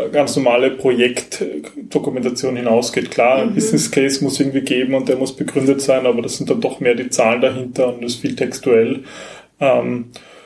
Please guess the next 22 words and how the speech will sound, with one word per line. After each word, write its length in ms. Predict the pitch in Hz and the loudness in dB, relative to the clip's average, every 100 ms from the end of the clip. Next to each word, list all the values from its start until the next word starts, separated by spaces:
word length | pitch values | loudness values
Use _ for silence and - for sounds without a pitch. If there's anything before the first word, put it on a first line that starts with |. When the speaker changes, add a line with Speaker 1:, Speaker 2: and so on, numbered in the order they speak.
| _ _ _ - | _ _ _ 0
Speaker 1:
aber 140 | 127 | 2
das 120 | 127 131 | 2 0
hängt, 120 | 113 | 0
glaub 140 | 123 | -2
ich, 80 | 123 | 0
stark 300 | - 110 110 | 0 0 -2
vom 160 | 127 131 | -10 -10
Umfeld 400 | 123 - 117 117 | -10 -4 -2 -2
an. 240 | 110 113 | -2 -2
Also 160 | 110 117 | -2 -6
ich 100 | 117 | -6
meine, 220 | 117 117 | -6 -6
ich 60 | |
als 160 | 113 - | -10 -12
Business 360 | - 127 143 127 | -8 -4 -2 -2
Analyst 320 | 120 120 - | -2 -4 -4
bin 140 | 127 | -4
ich 120 | 120 | -2
eher 160 | 123 123 | 0 2
weniger 520 | 120 123 135 131 127 | 2 2 2 4 4
im, 160 | 127 127 | 2 -2
im 540 | 131 135 135 131 143 | -4 -4 -6 -8 -10